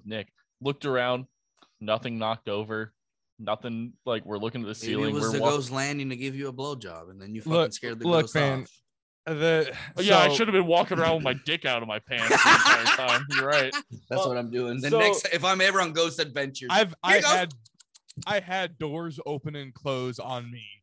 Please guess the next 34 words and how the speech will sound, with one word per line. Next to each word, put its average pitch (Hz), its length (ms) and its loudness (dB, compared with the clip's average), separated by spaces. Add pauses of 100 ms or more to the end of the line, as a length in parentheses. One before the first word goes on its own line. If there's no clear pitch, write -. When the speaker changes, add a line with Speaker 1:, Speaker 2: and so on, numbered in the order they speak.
(120)
Speaker 3:
that 131 200 -6
were 123 140 -8
latched 127 540 -6
that 139 140 0
I 127 140 -2
had 175 160 -4
just 127 300 -12
latched. - 360 -14
Speaker 2:
That's 156 220 -4
the 185 120 -4
ghost 165 500 0
inviting 156 640 -4
you 135 180 -6
to 131 160 -8
get 127 240 -4
Speaker 3:
Is 147 100 -6
it? 247 60 0
Speaker 2:
your 151 120 -4
Speaker 3:
Well, 247 120 2
it 294 60 8
Speaker 2:
dick 294 100 4
Speaker 3:
was, 277 260 4
Speaker 2:
sucked. 226 160 2
Speaker 3:
it 202 120 -2
was 214 200 -4
a 233 60 -10
bathroom. 185 480 -6
It 143 100 -14
was 151 200 -10
a 151 40 -12
bathroom. 127 440 -10
Speaker 2:
Yep. 196 220 -4
Speaker 4:
All 156 120 0 (100)
right. 120 100 -6